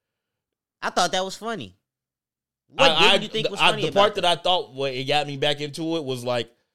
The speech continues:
Speaker 2: having a black, a white woman try to get along with her black in-laws, and I thought that was hilarious 'cause I, I instantly thought about black women being like, "This white bitch." Like, that's the first thing that hit in my mind.
Speaker 1: I mean, to me, he was just talking about, he was saying a lot of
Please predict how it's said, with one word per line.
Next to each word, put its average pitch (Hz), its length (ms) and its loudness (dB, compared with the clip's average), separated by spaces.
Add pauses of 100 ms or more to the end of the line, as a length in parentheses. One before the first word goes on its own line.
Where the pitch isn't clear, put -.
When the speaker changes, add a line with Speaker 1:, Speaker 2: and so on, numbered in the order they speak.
(480)
Speaker 2:
having 131 380 -2
a 117 100 -4
black, 127 380 -4
a 117 80 -2
white 139 320 0
woman 117 340 -6
try 127 240 0
to 113 240 -4 (280)
get 135 180 -2
along 123 300 -4
with 117 80 -8
her 139 100 0
black 127 340 -4
in-laws, 107 720 -8
and 110 140 -8
I 123 80 -2
thought 107 320 -6
that 120 80 0
was 113 160 -2
hilarious 104 400 -8
'cause 113 180 -8
I, 107 120 -8 (340)
I 123 140 -4
instantly 139 240 -6
thought 123 160 0
about 110 340 -4
black 120 180 -2
women 113 240 -10
being 110 140 -8
like, 101 160 -16
"This 160 180 -10
white 110 380 -10
bitch." 113 300 -12 (180)
Like, 110 120 -8
that's 143 100 -6
the 123 80 -10
first 135 180 -4
thing 123 100 -6
that 123 80 -6
hit - 20 -8
in 113 40 -6
my 113 80 -6
mind. 110 300 -10 (100)
Speaker 1:
I 165 60 -10
mean, 196 160 -6
to 190 120 -10
me, 240 300 -8
he 220 160 -6
was 170 160 -10
just 160 240 -12
talking 160 300 -8
about, 147 460 -10 (140)
he 185 140 -6
was 214 120 -6
saying 202 260 -4
a 170 60 -6
lot 160 220 -2
of 139 240 -8